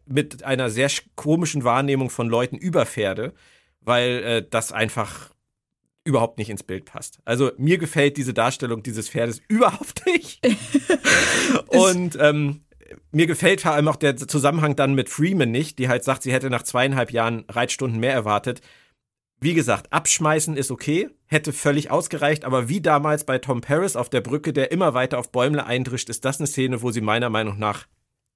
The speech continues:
Speaker 1: drüber gegangen sind.
Speaker 2: Ja, das, ähm, äh, aus deinem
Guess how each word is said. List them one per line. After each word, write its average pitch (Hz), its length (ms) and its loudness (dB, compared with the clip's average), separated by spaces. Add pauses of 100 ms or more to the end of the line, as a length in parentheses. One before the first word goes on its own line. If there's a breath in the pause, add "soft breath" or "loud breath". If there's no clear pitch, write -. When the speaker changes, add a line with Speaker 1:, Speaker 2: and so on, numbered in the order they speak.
(400)
Speaker 1:
drüber 127 280 2
gegangen 85 320 -10
sind. 78 300 -14 (1160 loud breath)
Speaker 2:
Ja, 254 160 4
das, 269 380 2
ähm, 226 460 2 (120)
äh, 190 160 2 (100)
aus 208 220 0
deinem 277 520 2